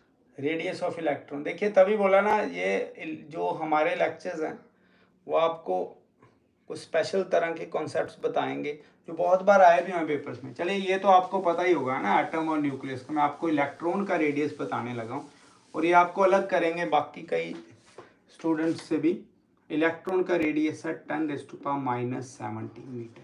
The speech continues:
ये याद रखिए, ten to power minus seventeen meter। check करिए, ये देखो,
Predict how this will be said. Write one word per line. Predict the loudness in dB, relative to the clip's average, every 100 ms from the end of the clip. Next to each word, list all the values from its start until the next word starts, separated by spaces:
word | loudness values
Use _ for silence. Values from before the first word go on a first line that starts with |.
| -14
ये | -8 -6
याद | -6 -10
रखिए, | -20 -20 _ _ _ _ _ -20 -20 _ -20 _ _
ten | -8 -8
to | -6
power | -4
minus | -2 -2 -6 -6
seventeen | -6 -4 -4 -4 -4
meter। | -6 -10 -8
check | -8 -8 -8
करिए, | -6 -6 -8 -14 _ _ _ _ _ _ _ _ -12
ये | -10
देखो, | -10 -16